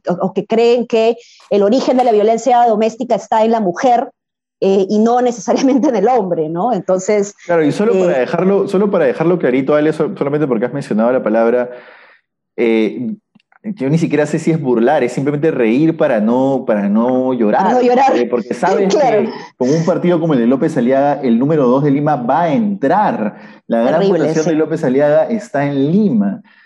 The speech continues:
Speaker 2: Entonces, el número dos de Lima va a entrar. La cuestión es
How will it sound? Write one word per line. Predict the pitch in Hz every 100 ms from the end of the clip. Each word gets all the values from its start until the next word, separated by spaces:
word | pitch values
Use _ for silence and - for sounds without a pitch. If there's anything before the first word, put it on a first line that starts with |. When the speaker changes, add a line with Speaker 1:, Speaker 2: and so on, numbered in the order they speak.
| _
Speaker 2:
Entonces, | 117 113 143 143 147 139 - - _ _ _ -
el | 117
número | 165 214
dos | 180
de |
Lima | 185 190
va | 165 123 175
a | 196
entrar. | 139 107 135 208 160
La | 110
cuestión | 104 107 165 175
es | 180 170